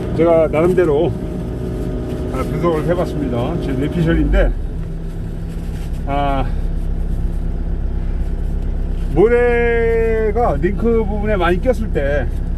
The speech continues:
꼈을 때, 아, 약간의 정사지거나 아니면 방향 전환을 했을 때 텐션이 들어가면서 빠지는 것 같습니다. 네.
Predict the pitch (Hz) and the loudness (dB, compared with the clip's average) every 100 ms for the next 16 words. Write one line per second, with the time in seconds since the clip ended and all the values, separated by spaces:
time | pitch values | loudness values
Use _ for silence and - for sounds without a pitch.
0 | - - - - - - - - - - | -2 -2 2 4 4 4 0 -2 -2 0
1 | 240 202 190 208 233 262 - - - - | 0 0 0 2 4 2 0 -4 -4 -4
2 | - - - - - - - - - - | -4 -4 -4 -4 -4 -4 -4 -2 -2 -4
3 | - - - - 180 165 165 165 165 160 | -4 -4 -4 -4 -2 -2 0 0 0 0
4 | - - 175 214 208 202 185 - 147 180 | -2 -2 0 2 2 2 2 0 2 2
5 | 190 165 165 165 - - - 127 143 160 | 2 2 2 2 2 0 -2 0 2 2
6 | 151 147 135 - - 170 127 - - - | 2 0 0 -2 0 0 0 -2 -2 -2
7 | - - - - - - - - - - | -2 -4 -4 -4 -4 -2 0 4 6 6
8 | - 190 190 202 190 156 165 156 147 165 | 4 2 4 4 2 0 0 0 -2 0
9 | 226 208 208 156 - - - - - - | 0 0 0 0 0 -2 -2 -2 -2 0
10 | - - | 0 0